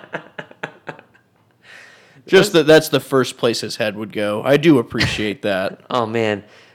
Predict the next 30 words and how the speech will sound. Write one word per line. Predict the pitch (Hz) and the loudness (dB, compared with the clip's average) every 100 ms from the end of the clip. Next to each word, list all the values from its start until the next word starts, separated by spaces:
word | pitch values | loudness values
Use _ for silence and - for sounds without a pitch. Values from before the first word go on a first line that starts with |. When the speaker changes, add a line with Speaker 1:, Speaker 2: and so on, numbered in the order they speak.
| _ | _
Speaker 2:
Baker, | - 143 139 139 | -4 -4 0 -2
you | 127 127 151 | -2 -4 -2
may | 151 | 0
not | 139 | 2
be | 123 | 0
from | 113 110 | -2 -4
Oklahoma. | 107 104 110 113 113 110 110 _ _ _ _ - | -6 -4 -2 0 0 -2 -4 _ _ _ _ -6
Oklahoma | 131 143 139 | -4 -2 -4
may | 131 131 | -4 -4
not | 127 | -2
have | 123 110 | -4 -6
ev-, | - 123 123 | -8 -8 -8
even | - 139 123 | -8 -8 -4
been | 123 | -4
your | 107 | -4
first | - 113 110 - | -2 -2 -2 -6
university | 107 101 104 104 101 | -6 -4 -6 -6 -10
choice, | - 95 95 95 - _ _ _ _ | -8 -6 -6 -8 -12 _ _ _ _
but | - 55 - _ _ _ | -6 -6 -8 _ _ _
you're | 104 107 117 | -10 -2 0
Oklahoma's | 110 101 101 - | -2 -8 -8 -10
favorite | - 101 104 | -10 -10 -10
son. | - - - 101 - | -12 -14 -12 -14 -8
Speaker 1:
Of | 131 107 | -6 -6
course. | - 87 104 - | -10 -14 -14 -8
Speaker 2:
Love | 104 98 | -8 -8
you | |
so | 92 104 | -10 -10
much, | 101 95 - | -10 -14 -14
buddy, | - - - | -14 -14 -16